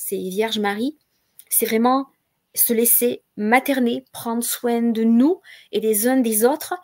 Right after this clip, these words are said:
se reconnecter à l'amour. Ça, pareil, vous avez toujours quelqu'un qui, sur votre chemin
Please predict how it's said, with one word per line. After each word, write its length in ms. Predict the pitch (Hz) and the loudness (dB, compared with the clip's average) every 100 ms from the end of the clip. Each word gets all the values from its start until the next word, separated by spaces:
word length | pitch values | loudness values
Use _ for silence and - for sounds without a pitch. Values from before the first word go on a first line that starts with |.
| _ - | _ -10
se 180 | - | 0
reconnecter 540 | 262 262 277 254 - 277 | 2 4 2 0 0 2
à 100 | 240 | 4
l'amour. 500 | 233 233 302 392 - _ _ - | 2 2 0 -2 -6 _ _ -6
Ça, 240 | - 285 | 0 0
pareil, 380 | 339 247 240 285 | 0 0 0 0
vous 220 | 262 214 | -4 -4
avez 220 | 214 220 | -4 -4
toujours 400 | 226 - 269 285 | -6 -12 -8 -8
quelqu'un 460 | - 247 226 254 254 | -4 -6 -4 -4 -2
qui, 200 | 269 214 | -4 -8
sur 240 | - 233 208 | -8 -6 -2
votre 240 | 294 302 | -2 -2
chemin 400 | 294 262 240 226 | -2 0 0 -2